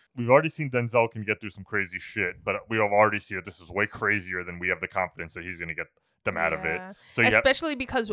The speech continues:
Speaker 2: us not knowing how he op-, we don't know that he's, like, a functional drunk, like, that well.
Speaker 1: Yeah, and he just drank, too. It's
Speaker 2: Yeah.
Speaker 1: not like he woke up after drinking. Like,
Speaker 2: Mm-hmm.
Speaker 1: you know, and then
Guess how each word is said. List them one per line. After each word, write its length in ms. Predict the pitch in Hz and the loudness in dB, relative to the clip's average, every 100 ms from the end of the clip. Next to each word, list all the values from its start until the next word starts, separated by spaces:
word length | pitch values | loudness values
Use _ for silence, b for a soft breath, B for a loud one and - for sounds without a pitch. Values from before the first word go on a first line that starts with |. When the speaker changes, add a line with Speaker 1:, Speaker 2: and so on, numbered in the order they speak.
| - | -4
Speaker 2:
us 320 | 220 254 - 247 | 0 0 0 -4
not 260 | 226 220 | -4 -2
knowing 280 | 220 214 208 | -2 -4 -4
how 180 | 202 190 | -6 -6
he 80 | - | -4
op-, 260 | 190 - - _ - B - | -6 -6 -14 _ -20 B 0
we 100 | 359 | 2
don't 240 | 480 262 | 2 2
know 220 | 233 339 | 2 4
that 160 | 339 226 | 4 4
he's, 200 | 226 220 | 2 -4
like, 140 | 208 | -4
a 60 | 196 | -4
functional 500 | - 214 208 220 196 | -4 -4 -4 -4 -6
drunk, 360 | 202 208 196 202 | -4 -4 -4 -8
like, 160 | 170 _ _ _ - | -12 _ _ _ 2
that 300 | 226 254 - 196 | 6 6 4 -10
well. 260 | 202 175 147 | -10 -8 -6
Speaker 1:
Yeah, 420 | 123 139 104 82 85 | 2 8 8 6 2
and 120 | 135 | 4
he 100 | 185 | 4
just 440 | 147 - 143 110 - | 4 6 6 6 0
drank, 340 | 113 90 87 - | 0 0 -2 -6
too. 100 | - | -2
It's 60 | 175 | -2
Speaker 2:
Yeah. 140 | 170 | 4
Speaker 1:
not 80 | 156 | 6
like 120 | 156 | 4
he 80 | 127 | 2
woke 280 | 110 110 - | 4 4 6
up 160 | 107 95 | 2 2
after 200 | - 90 | -6 -8
drinking. 460 | 82 85 - 104 - | -8 -14 -14 -12 -4
Like, 220 | - - | -2 -2
Speaker 2:
Mm-hmm. 260 | - - 233 B B - | -4 -6 -8 B B 2
Speaker 1:
you 140 | 107 | 4
know, 240 | 92 92 - | 4 2 2
and 220 | 120 113 | 2 6
then 340 | 113 110 107 | 6 6 4